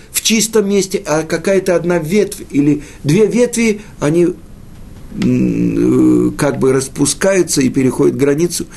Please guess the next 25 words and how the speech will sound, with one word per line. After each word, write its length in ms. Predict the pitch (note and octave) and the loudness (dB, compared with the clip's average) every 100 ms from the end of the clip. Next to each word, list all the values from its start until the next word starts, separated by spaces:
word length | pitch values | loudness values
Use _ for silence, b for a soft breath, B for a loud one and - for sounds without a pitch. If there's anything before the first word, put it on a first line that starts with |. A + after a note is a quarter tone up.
| B B | B B
на 80 | B2+ | 0
нечистое 580 | B2 G#2+ G2 - - | 0 0 -4 -4 -6
место. 300 | E2+ F2 - - B B - | -6 -6 -8 -14 B B -2
Поэтому 360 | A#2 B2 A#2 - | 0 0 -2 -2
обрубают 640 | A#2 B2 B2 D3 D3 A#2 | 0 2 0 2 0 2
эти 180 | C3 C#3 | 0 -2
ветви, 560 | C3 E3 A3 A3 F#3 E3+ B B | -2 0 0 0 -2 -4 B B
и 40 | |
он 120 | C#3 | -2
полностью 480 | - D#3 D3 C#3 - | 0 0 0 -2 -6
в 80 | - | -6
чистоте. 600 | - - - - - - - B B B | -6 -6 -6 -6 -8 -10 -12 B B B
С 100 | - | -4
другой 340 | G2 A#2+ G#2+ G2+ | 0 2 4 2
стороны, 400 | G#2 B2 D3 E3 | 0 0 0 0
мы 100 | A2+ | 0
видим 260 | G#2+ A2+ G#2 | 2 0 0
процветающих 1000 | B2+ A#2+ B2+ A#2+ D#3 D#3 D3 E3+ E3 - B B | -2 -4 -4 -2 0 2 0 0 -2 -8 B B
злодеев. 640 | A2+ D#3+ F#3+ F3+ A3+ G#3+ - - - - - - - | -2 2 2 2 2 2 0 -6 -6 -6 -10 -14 -6
Почему? 540 | C3+ B2+ C3 A2+ C#3+ F3+ - - - - - - | -4 0 2 2 0 -4 -12 -18 -18 -18 -18 -8
Потому 300 | G#2 A2 A2+ | -4 0 0
что 260 | G#2+ - G#2+ - - | 0 -2 -4 -6 -4
им 360 | D3+ E3 G#2+ F2+ | 0 2 2 2
дают 500 | G2+ G#2 B2 C#3+ - | 2 2 2 2 0
здесь 680 | F#2+ F#2+ G#2+ F3 A3+ - - | -6 -6 0 2 2 0 -4